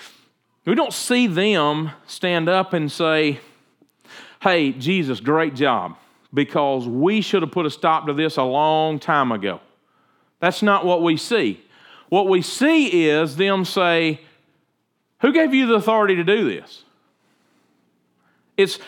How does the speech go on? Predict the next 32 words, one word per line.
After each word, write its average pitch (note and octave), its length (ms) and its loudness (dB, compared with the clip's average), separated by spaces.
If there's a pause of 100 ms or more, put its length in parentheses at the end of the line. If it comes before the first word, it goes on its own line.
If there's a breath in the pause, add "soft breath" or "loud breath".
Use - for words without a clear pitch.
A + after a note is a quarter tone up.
(120)
it's G#3 200 0
a A#3 60 2
little C4 260 4
bothersome F3+ 760 0
that E3+ 120 0
they F#3 160 2
did F3+ 160 0
not G3 260 0
question G3+ 600 0
the D#3+ 100 0
justness C3+ 1080 -2 (440 soft breath)
of D#3+ 200 2
what D#3 280 0
God D3+ 260 2
had C3+ 160 0
done, D#3+ 320 2 (1160)
what D3+ 160 -4
Jesus D#3+ 380 -2
was D3+ 140 -2
doing. E3 220 -2 (300 loud breath)
They, G3+ 160 2
there's G3 200 2
no C4+ 160 4
discussion C4 680 0
about F#3 380 2
whether G3 260 2
what F#3 220 0
Jesus G#3+ 400 0
has G3 140 0
done G3 260 2
is F3 120 0
right. F#3 760 0